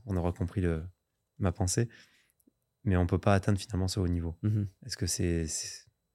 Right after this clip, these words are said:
Speaker 1: c'est quelque chose qui est extrêmement fermé d'après toi ? Ou est-ce que tu penses qu'une individualité peut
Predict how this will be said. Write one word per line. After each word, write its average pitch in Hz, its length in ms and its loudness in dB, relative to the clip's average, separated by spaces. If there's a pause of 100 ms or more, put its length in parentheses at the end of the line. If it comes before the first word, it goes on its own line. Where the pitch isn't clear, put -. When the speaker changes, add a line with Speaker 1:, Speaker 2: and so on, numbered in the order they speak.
(120)
Speaker 1:
c'est - 340 -10
quelque - 160 -4
chose 98 140 0
qui - 100 -4
est - 100 0
extrêmement 95 380 2
fermé 101 320 2
d'après 98 240 0
toi ? 107 260 -2 (2000)
Ou 110 120 0
est-ce 87 100 0
que - 60 0
tu 98 200 0
penses 120 320 4
qu'une - 320 2
individualité 101 720 2
peut - 80 -18